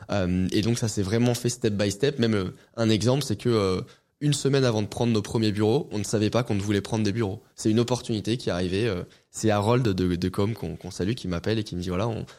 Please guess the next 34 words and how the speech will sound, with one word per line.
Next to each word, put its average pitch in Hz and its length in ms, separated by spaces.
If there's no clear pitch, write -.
on 98 80
a 98 80
des, 95 160
on, 90 240
on 98 60
va 98 120
quitter - 200
nos 104 80
bureaux, 95 240
est-ce 131 80
que - 60
ça 104 100
t'intéresse ? » 95 520
Je 90 80
visite 107 300
deux 107 100
jours 92 220
après 98 260
et 123 40
puis - 120
on 85 60
les 82 100
prend, 104 360
euh, - 80
à - 40
la 87 60
fin 90 120
de 82 40
la 82 60
semaine. - 260
Donc - 160
en 85 40
fait, 95 80
c'est - 120